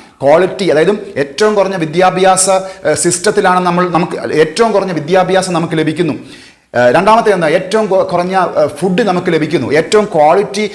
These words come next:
ഇല്ലാത്ത തോട്ട് പ്രോസസ്സിലൂടെ കടന്നു പോകുന്നു. ഏറ്റവും ക്വാളിറ്റി ഇല്ലാത്ത, ഏഹ്, നമ്മൾ കമ്മ്യൂണിക്കേഷൻ നമ്മൾ നടത്തുന്നു. അല്ലെ, ഏറ്റവും ക്വാളിറ്റി അല്ലെങ്കിൽ ആവറേജ് ആയിട്ടുള്ള ആളുകളുമായിട്ട് നമ്മൾ കണക്ട് ചെയ്യുന്നു.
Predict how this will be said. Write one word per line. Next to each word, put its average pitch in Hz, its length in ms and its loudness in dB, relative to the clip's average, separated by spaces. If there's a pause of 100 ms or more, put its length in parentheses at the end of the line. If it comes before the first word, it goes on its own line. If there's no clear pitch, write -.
(140)
ഇല്ലാത്ത 185 360 -2
തോട്ട് 180 540 2
പ്രോസസ്സിലൂടെ 190 560 -2
കടന്നു 147 300 -4
പോകുന്നു. 123 160 -4
ഏറ്റവും 208 560 0
ക്വാളിറ്റി 175 420 2
ഇല്ലാത്ത, 180 460 -2
ഏഹ്, 127 640 -2
നമ്മൾ 147 300 2 (140)
കമ്മ്യൂണിക്കേഷൻ 214 760 0 (160)
നമ്മൾ 165 280 -2
നടത്തുന്നു. 156 380 0 (420)
അല്ലെ, 196 140 4
ഏറ്റവും 208 440 0
ക്വാളിറ്റി 190 560 0
അല്ലെങ്കിൽ 185 320 0
ആവറേജ് 202 540 4
ആയിട്ടുള്ള 175 280 0
ആളുകളുമായിട്ട് 196 680 0
നമ്മൾ 165 240 -2
കണക്ട് 160 300 -2
ചെയ്യുന്നു. 135 240 -2